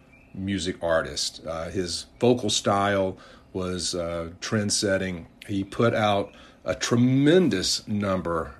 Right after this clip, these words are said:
of albums. He put out fifty-nine albums in a span of fifty-four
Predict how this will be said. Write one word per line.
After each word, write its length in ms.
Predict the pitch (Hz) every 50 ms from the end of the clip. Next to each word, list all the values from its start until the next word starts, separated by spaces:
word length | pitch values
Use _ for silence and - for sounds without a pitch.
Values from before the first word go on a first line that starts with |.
| -
of 440 | - 95 90 85 85 85 78 - - -
albums. 440 | 90 85 85 85 - 90 95 95 -
He 80 | 110
put 160 | 110 - 135 120
out 160 | 104 - -
fifty-nine 1500 | - - - - 165 165 160 - - 165 160 151 139 - - - 101 101 107 104 107 107 107 110 110 107 110 110 - -
albums 580 | 98 98 98 98 104 104 - 85 87 87 - 92
in 80 | 92
a 60 | 92 90
span 420 | - - - 98 98 95 98 92
of 220 | 87 87 85 - - - - - - - -
fifty-four 1400 | - - - - 165 165 165 - - 143 135 131 117 - - - - - - 139 131 123 110 98 87 85 82 82